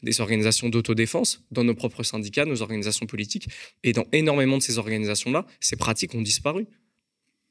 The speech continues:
Aujourd'hui, malheureusement, juste la question de l'autodéfense, on n'est que quelques organisations aujourd'hui en France à, euh, à, euh, à la pratiquer. Et ça, c'est une réelle défaite pour notre camp, pour moi.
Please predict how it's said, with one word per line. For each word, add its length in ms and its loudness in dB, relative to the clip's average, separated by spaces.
Aujourd'hui, 340 2
malheureusement, 500 2
juste 280 0
la 80 4
question 260 0
de 60 4
l'autodéfense, 580 0
on 60 -2
n'est 160 2
que 140 0
quelques 420 0
organisations 560 0
aujourd'hui 280 -4
en 120 -6
France 340 -4
à, 220 4
euh, 320 2
à, 220 0
euh, 280 -2
à 60 2
la 100 4
pratiquer. 560 0
Et 40 -8
ça, 140 0
c'est 140 2
une 80 -4
réelle 200 0
défaite 340 2
pour 120 -4
notre 160 -2
camp, 140 -2
pour 140 -2
moi. 220 -2